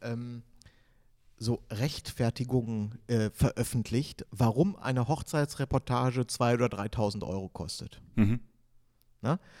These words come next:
Speaker 1: Und da steht ja immer neben, ähm,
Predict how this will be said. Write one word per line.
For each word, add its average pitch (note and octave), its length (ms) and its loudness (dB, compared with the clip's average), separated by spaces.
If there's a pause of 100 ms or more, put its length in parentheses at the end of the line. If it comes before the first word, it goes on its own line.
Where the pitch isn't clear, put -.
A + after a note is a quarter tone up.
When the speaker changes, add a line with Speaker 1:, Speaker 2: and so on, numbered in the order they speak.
(280)
Speaker 1:
Und B2+ 180 2
da C3+ 80 6
steht F3 260 2
ja F#3 60 4
immer D3 460 2 (420)
neben, D3 440 0 (920)
ähm, G#2 460 -6